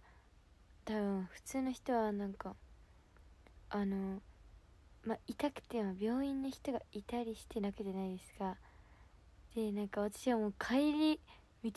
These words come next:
で泣いた。じゃけガチなんですよ。もうガチで泣いてるんですよ。ただ、なんか誰かに、誰かがいるから、ちょっと、それで、あの、引きつられて泣いちゃうとかじゃなくて、なんか、帰り道でただ一人で泣いた。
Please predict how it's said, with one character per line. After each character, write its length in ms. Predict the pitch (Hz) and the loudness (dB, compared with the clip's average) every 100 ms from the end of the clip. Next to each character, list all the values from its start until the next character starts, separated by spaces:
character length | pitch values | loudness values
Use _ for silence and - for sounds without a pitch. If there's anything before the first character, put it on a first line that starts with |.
| - | 2
で 140 | 226 | 4
泣 180 | 202 185 | 6 4
い 40 | 180 | 2
た。 220 | 185 - - | -2 -6 -6
じ 100 | 220 | -6
ゃ 40 | |
け 80 | 175 | 4
ガ 160 | 254 277 | 10 10
チ 160 | 311 | 10
な 120 | 214 190 | 8 8
ん 80 | |
で 80 | 180 | 6
す 160 | 175 - | 0 -4
よ。 80 | 175 | -4
も 100 | 175 | -2
う 20 | |
ガ 160 | 220 | -2
チ 220 | - 285 262 | -2 0 4
で 140 | 262 | 4
泣 220 | 254 247 | 6 4
い 20 | |
て 160 | - 240 | 2 -2
る 80 | 226 | 0
ん 40 | |
で 100 | 190 | -2
す 80 | 175 | -2
よ。 40 | 190 | 2
た 140 | 254 | 2
だ、 80 | 202 | 2
な 60 | |
ん 500 | - - - - - | -2 -14 -18 -20 -6
か 100 | - | 0
誰 220 | 214 277 277 | 6 6 6
か 140 | 220 | 4
に、 260 | 214 214 196 - - | 4 2 -2 -10 -8
誰 200 | - 277 | 2 2
か 100 | 247 | 4
が 100 | 226 - | 2 2
い 100 | 254 | 0
る 100 | 240 | 4
か 180 | 226 | 4
ら、 240 | 214 208 202 | 4 4 2
ち 140 | - - 196 | -4 -6 -4
ょ 60 | |
っ 40 | 196 | -4
と、 40 | - - - - - | -10 -20 -20 -18 -12
そ 80 | 226 | -2
れ 100 | 220 | 0
で、 180 | 214 - - - - - | 0 -2 -4 -20 -16 -2
あ 60 | |
の、 100 | 208 208 - | 0 0 -4
引 80 | - - | -14 -14
き 100 | 233 | -6
つ 140 | 254 | 2
ら 120 | 254 | 2
れ 80 | 214 | 2
て 120 | 196 | 0
泣 220 | 196 202 | 2 2
い 40 | 214 | 2
ち 120 | 233 | 0
ゃ 60 | 233 | 0
う 40 | |
と 100 | 196 | 0
か 100 | 196 | -2
じ 60 | 190 | -2
ゃ 20 | |
な 100 | 190 | -4
く 100 | - | -6
て、 240 | - 190 | -6 -4
な 120 | 185 | -2
ん 40 | 190 | -2
か、 180 | 185 - - - - - - - - - - - - - - - - - - - - - - - | -4 -8 -16 -20 -20 -20 -20 -20 -20 -20 -20 -20 -20 -20 -20 -20 -20 -20 -20 -20 -20 -20 -20 -12
帰 260 | - 254 277 | 2 4 4
り 200 | 285 240 | 4 2
道 140 | 214 | 0
で 60 | 202 | 0
た 140 | 262 | -2
だ 120 | 214 | -4
一 240 | - - 262 | -4 0 2
人 100 | 190 | 2
で 100 | 170 | 0
泣 200 | 175 170 | -2 -4
い 20 | |
た。 200 | - | -6